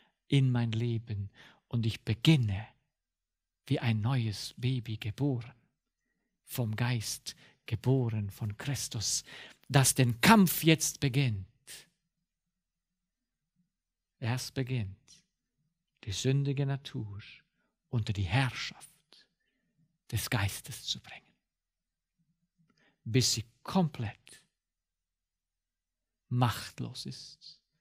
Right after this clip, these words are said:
bis jede Neigung zur Sünde in meinem Geist zu Ende ist. Das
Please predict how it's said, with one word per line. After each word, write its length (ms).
bis 300
jede 340
Neigung 520
zur 180
Sünde 520
in 160
meinem 300
Geist 640
zu 240
Ende 460
ist. 320
Das 460